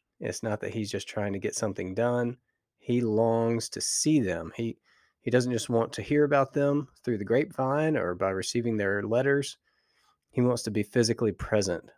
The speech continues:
with them. Now, I think this is a good time to just pause and think about the Christians in your life that you haven't seen in a while, and just bring them to mind one by one, those you haven't seen. Reflect on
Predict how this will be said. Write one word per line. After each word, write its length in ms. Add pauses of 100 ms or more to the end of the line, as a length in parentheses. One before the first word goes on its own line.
(300)
with 260
them. 380 (1040)
Now, 180
I 60
think 260
this 240
is 120
a 40
good 340 (840)
time 300
to 80
just 200
pause 420
and 120 (560)
think 180
about 300
the 80
Christians 540
in 140
your 140
life 360
that 100
you 60
haven't 240
seen 260
in 80
a 60
while, 500 (680)
and 240
just 180
bring 180
them 140
to 100
mind 500 (200)
one 200
by 160
one, 300
those 200
you 100
haven't 280
seen. 460 (920)
Reflect 400
on 380